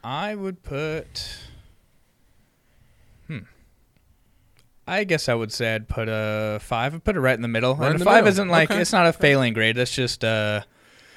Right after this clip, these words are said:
Speaker 1: it's just right in the middle. Um, like, I would drink it again if it was, you know, prepared for me, or if I, you know, I mean, I obviously have a whole bag to drink.
Speaker 2: Yeah,
Speaker 1: I'm
Speaker 2: I was
Speaker 1: gonna
Speaker 2: gonna
Speaker 1: drink
Speaker 2: say,
Speaker 1: it,
Speaker 2: yeah.
Speaker 1: and I'm not gonna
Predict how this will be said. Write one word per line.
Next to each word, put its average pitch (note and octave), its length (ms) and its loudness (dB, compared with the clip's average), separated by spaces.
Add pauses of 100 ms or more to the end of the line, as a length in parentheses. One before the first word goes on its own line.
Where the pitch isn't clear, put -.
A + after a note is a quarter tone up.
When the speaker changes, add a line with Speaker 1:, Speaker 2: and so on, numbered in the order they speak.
Speaker 1:
it's - 100 -6
just F#3 140 0
right D3 140 8
in C#3+ 80 -4
the C3+ 60 -2
middle. C3 320 2 (180)
Um, B2+ 400 0
like, B2 160 0
I C3 160 4
would D3+ 180 2
drink C#3 280 -2
it B2+ 80 0
again B2+ 280 0
if A#2+ 120 -6
it C3 80 -2
was, B2+ 180 -4
you A2+ 60 -6
know, A2+ 100 -2
prepared A#2 400 -2
for A#2+ 80 -10
me, B2+ 160 0
or A#2 160 2
if G#2 140 -4
I, A2 220 0
you A2 180 -4
know, A2 80 -4
I A2 80 -4
mean, A#2 160 -2
I G#2 80 -4
obviously A#2 300 -2
have A2+ 100 0
a A2+ 40 0
whole A#2+ 120 0
bag A#2 300 -2
to B2 80 -4
drink. A2 200 -4
Speaker 2:
Yeah, C3+ 100 4
Speaker 1:
I'm C3+ 60 4
Speaker 2:
I C#3 40 6
was - 20 4
Speaker 1:
gonna C#3 60 6
Speaker 2:
gonna B2+ 80 4
Speaker 1:
drink C#3+ 240 4
Speaker 2:
say, D#3 140 10
Speaker 1:
it, D#3 60 8
Speaker 2:
yeah. C#3+ 60 2
Speaker 1:
and C#3 100 4
I'm C3+ 100 6
not C#3 220 6
gonna C3 600 4